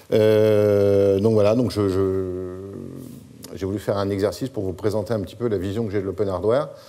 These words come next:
surtout avec les différents événements qu'on a eus avec la Chine et les États-Unis, et de comprendre, vous donner une vision un petit peu du marché et ce qui est en train d'arriver, et, et c'est assez intéressant.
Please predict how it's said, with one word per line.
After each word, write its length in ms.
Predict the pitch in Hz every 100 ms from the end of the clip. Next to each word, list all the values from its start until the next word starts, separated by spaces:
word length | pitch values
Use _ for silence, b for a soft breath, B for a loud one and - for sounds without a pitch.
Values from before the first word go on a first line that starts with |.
| B B
surtout 380 | - 113 - 135
avec 220 | 104 95
les 60 | 92
différents 580 | 95 117 110 113 113 95
événements 440 | 98 98 101 110
qu'on 180 | 107 95
a 60 | 95
eus 160 | 104
avec 220 | 92 87
la 80 | 92
Chine 240 | 85 - 104
et 60 |
les 140 | 85 80
États-Unis, 440 | 95 87 95 139 - b b b b 98
et 80 |
de 100 | 92
comprendre, 500 | 95 107 - 123 127
vous 120 | 95 95
donner 160 | 110
une 80 | 110
vision 320 | 98 101 117
un 60 | 101
petit 120 | 113
peu 140 | 101
du 140 | 101 101
marché 400 | 92 - 117 131 B B B B B
et 40 | 107
ce 80 | -
qui 80 |
est 20 | 101
en 60 |
train 160 | - 110
d'arriver, 560 | 95 98 95 123 139
et, 320 | 107 101 95 95
et 40 |
c'est 160 | - 95
assez 200 | 92 123
intéressant. 480 | 107 95 90 -